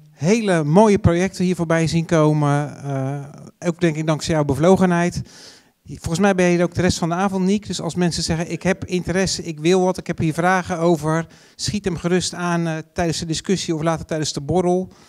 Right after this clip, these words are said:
Gebruik die kans. Eh, dat is een mooie gelegenheid, denk ik. Dan wil ik nu het woord geven aan Arjan Hogevorst namens, eh, productgroep, eh, Hyacint, voor het jaaroverleg.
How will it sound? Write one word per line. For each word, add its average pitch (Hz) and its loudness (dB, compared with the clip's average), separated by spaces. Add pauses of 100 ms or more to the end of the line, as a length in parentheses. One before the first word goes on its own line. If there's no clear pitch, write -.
(380)
Gebruik 170 0
die 143 -6
kans. 127 -4
Eh, 139 -6
dat 139 -8
is 131 -12
een 147 -10
mooie 156 -2
gelegenheid, 139 -4
denk 123 -4
ik. 117 -10
Dan - -6
wil - 4
ik 202 2
nu 247 4
het 226 4
woord 220 4
geven 208 2
aan 196 2
Arjan 202 2
Hogevorst 202 0
namens, 175 -2
eh, 180 0
productgroep, 180 0
eh, 156 2
Hyacint, 175 0
voor - -6
het 143 -16
jaaroverleg. 190 -2